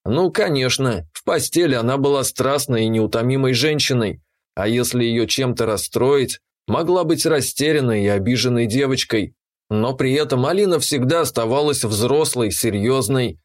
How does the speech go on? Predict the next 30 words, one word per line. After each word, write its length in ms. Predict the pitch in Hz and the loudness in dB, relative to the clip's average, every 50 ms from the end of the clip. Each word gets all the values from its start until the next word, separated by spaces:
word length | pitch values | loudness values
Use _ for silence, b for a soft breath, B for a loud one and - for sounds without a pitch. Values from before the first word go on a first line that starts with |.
| _ _ | _ _
и 120 | 101 117 | -4 -4
в 80 | 135 - | -2 -2
хорошем 500 | - 185 170 160 170 165 - 156 147 135 | 0 0 2 2 2 2 2 0 0 -2
смысле 460 | - - 147 156 156 - - 135 127 | -2 0 0 0 0 0 0 0 2
рациональной, 880 | 131 131 - - - 135 127 127 139 147 143 139 127 117 95 73 - - _ _ _ _ | 2 0 0 0 0 0 0 0 0 0 0 0 0 0 -2 -4 -8 -14 _ _ _ _
даже 360 | 165 185 208 190 165 131 143 | -2 0 0 0 0 0 0
если 320 | 143 143 131 123 - 131 127 | 0 0 0 0 0 0 0
её 280 | 123 120 127 143 143 | 2 2 2 2 2
обуревали 600 | 135 120 101 113 110 110 107 117 123 123 123 123 | 2 2 0 0 0 2 2 2 2 2 0 0
эмоции. 600 | 120 123 135 131 135 127 - 123 107 98 76 127 - _ _ _ _ _ _ - | 0 2 2 0 0 0 0 0 0 0 -2 -4 -10 _ _ _ _ _ _ -6
А 120 | 101 104 | -4 -2
вот 140 | 104 107 98 | -2 -2 -2
чтобы 380 | - - - 127 120 110 117 | -4 -2 -2 -2 -2 0 0
она 200 | 117 117 113 113 | 0 0 -2 -2
боялась 540 | 107 98 110 110 110 117 131 127 123 117 - | -2 -2 0 0 0 0 0 0 0 -2 -2
совершить 500 | - 123 107 107 104 - - 135 135 120 | -2 0 0 0 0 0 -2 -2 -2 -2
какой-то 440 | - - 104 101 - 131 120 - 107 | -2 -4 -4 -2 -2 -2 -2 -2 -2
поступок 580 | - 117 110 107 - - 139 127 - 120 - 117 | -2 -2 -4 -4 -2 -2 -2 -2 -2 -4 -2 -2
настолько, 640 | 113 110 104 - - - 202 - 269 131 - 95 | -2 -2 -4 -4 -2 0 0 0 0 0 -2 -2
что 200 | 87 - - 180 | -2 -2 -2 0
не 140 | 170 147 139 | 0 0 0
решалась 520 | 120 120 110 - - 151 147 139 127 110 101 | 0 0 0 0 0 0 0 0 0 0 0
даже 280 | 107 117 110 95 101 | -2 -2 -2 -2 -4
попытаться 640 | 82 - 127 135 175 170 165 165 151 131 - - 101 | -4 -4 0 0 0 0 2 0 0 0 -2 -4 -4
прикинуть 520 | - 110 113 98 - 135 127 120 107 - | -2 -2 -2 -2 -2 -2 -2 -2 -4 -2
последствия 720 | - 147 151 - - 143 135 120 104 - - 107 107 110 | -4 -4 -2 0 0 0 0 -2 -2 -4 -2 -2 -2 0
тех 280 | 107 - 143 135 127 - | 0 -2 -2 -2 -2 -2
или 120 | 123 117 | 0 0
иных 240 | 113 113 117 113 107 | 0 0 0 -2 -2
шагов, 500 | - - 107 101 110 110 127 127 123 - | -2 -2 -2 -2 0 0 0 0 -2 -4